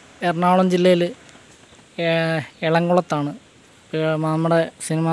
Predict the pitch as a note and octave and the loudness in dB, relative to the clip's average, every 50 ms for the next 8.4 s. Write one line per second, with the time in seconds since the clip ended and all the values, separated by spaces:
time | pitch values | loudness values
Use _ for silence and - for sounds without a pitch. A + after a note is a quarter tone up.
0 | E3 F3 E3+ E3+ E3+ E3 D#3+ D#3+ D#3+ D#3+ E3 D#3+ D#3 E3 E3 E3 E3 E3+ E3 D#3+ | 0 2 2 0 0 0 -2 -2 -2 -4 -4 -4 -2 -2 -2 -2 0 0 0 0
1 | D#3+ D#3 D#3+ D#3 D#3 D3+ D#3+ E3 - - - _ _ _ - - - _ _ _ | 0 -2 -4 -8 -6 -8 -8 -8 -8 -14 -20 _ _ _ -20 -20 -20 _ _ _
2 | - D3 D3 C#3+ D3 D3 D3+ D3 D3 D3+ D3+ C#3+ - D#3 D3+ D3+ D#3 F#3+ G3 E3+ | -14 -12 -10 -8 -8 -6 -6 -6 -6 -8 -8 -8 -8 -8 -8 -8 -8 -10 -12 -14
3 | D#3 C#3+ - D#3+ D3+ D3+ D3+ D#3 E3 - - - - - - - - - - - | -14 -12 -10 -10 -8 -8 -10 -10 -14 -18 -20 -20 -20 -20 -20 -20 -20 -20 -20 -20
4 | _ _ _ _ - - - - - - - D#3+ D#3+ D#3+ D#3+ E3 D#3+ D#3+ E3+ E3+ | _ _ _ _ -20 -20 -20 -20 -20 -16 -10 -8 -6 -4 -4 -4 -2 -2 -2 -2
5 | E3+ E3+ E3+ E3 D#3+ - E3+ F3 E3+ E3+ E3 E3 E3 E3 E3 D#3+ D#3 D3+ D#3 D3+ | -2 -2 -2 -4 -4 -4 -4 -4 -2 -2 -4 -4 -4 -4 -4 -4 -6 -6 -8 -8
6 | D#3 D3 - E3 E3 D#3+ E3 D#3+ D#3 D3+ D3+ D3 D3+ E3+ G3 - _ _ _ - | -10 -8 -8 -6 -4 -4 -4 -4 -4 -6 -8 -10 -12 -12 -16 -20 _ _ _ -20
7 | - - - - - - - - D#3 D3 D3+ D3 - F3+ F3+ F3+ F3 F3 E3 D#3+ | -20 -20 -20 -20 -20 -20 -18 -12 -10 -8 -8 -6 -2 -2 0 0 0 0 -2 -2
8 | D#3 C#3+ D#3+ D#3+ D3+ D3+ D#3+ | -2 -2 -2 -4 -4 -4 -8